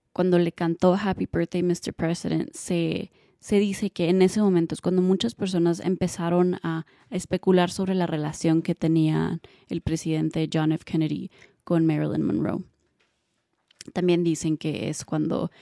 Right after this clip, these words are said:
eh, Jackie Kennedy le decía que se iban a divorciar, pero no sé, eso la verdad nomás son rumores que estuve leyendo, pero en verdad sí fue un momento como históricamente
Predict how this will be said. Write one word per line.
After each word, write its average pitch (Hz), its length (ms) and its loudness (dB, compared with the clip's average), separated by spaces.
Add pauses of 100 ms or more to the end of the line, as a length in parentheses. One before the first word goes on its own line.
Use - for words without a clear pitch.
(300)
eh, - 320 -6
Jackie 151 300 -4
Kennedy 160 760 -2
le 156 160 -4
decía - 380 -6
que - 100 -14
se - 120 -8
iban - 120 -4
a - 40 -4
divorciar, 180 280 -4
pero 175 160 2
no 170 80 8
sé, - 300 -4
eso 185 200 -2
la 165 120 -2
verdad 170 160 -4
nomás 156 220 0
son 160 120 2
rumores 156 320 0
que - 80 -12
estuve - 220 -6
leyendo, 226 480 0 (400)
pero 135 360 -2 (760)
en 175 120 4
verdad 156 320 0 (100)
sí - 240 -4
fue 170 180 2
un 175 60 8
momento 160 400 4
como - 320 -4
históricamente 160 1080 -4